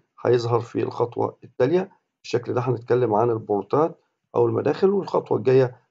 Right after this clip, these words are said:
هنتكلم عن الفلاشة يو اس بي. إذن ال-، طريقة عرض مقدم العرض ده طريقة رائعة، بتحدد الجزء اللي بيظهر للجماهير، آه، بيجيب لي الجزء اللي عليه الدور عشان أستعد للشرح. لو أنا كاتب ملاحظات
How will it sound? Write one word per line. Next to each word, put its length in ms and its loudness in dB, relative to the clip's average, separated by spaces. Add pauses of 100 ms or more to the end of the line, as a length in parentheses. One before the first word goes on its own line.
(100)
هنتكلم 560 0
عن 180 2
الفلاشة 480 -4
يو 180 -4
اس 200 -8
بي. 280 -4 (280)
إذن 220 2
ال-، 440 -2
طريقة 420 2
عرض 280 0
مقدم 460 -2
العرض 280 2
ده 260 -2 (440)
طريقة 320 4
رائعة، 560 2
بتحدد 420 -2
الجزء 260 0
اللي 120 2
بيظهر 280 0
للجماهير، 560 4 (400)
آه، 100 4
بيجيب 400 -2
لي 80 -2
الجزء 320 0
اللي 140 2
عليه 420 2
الدور 400 2
عشان 240 0
أستعد 400 0
للشرح. 460 0 (320)
لو 100 2
أنا 140 2
كاتب 440 -2
ملاحظات 600 0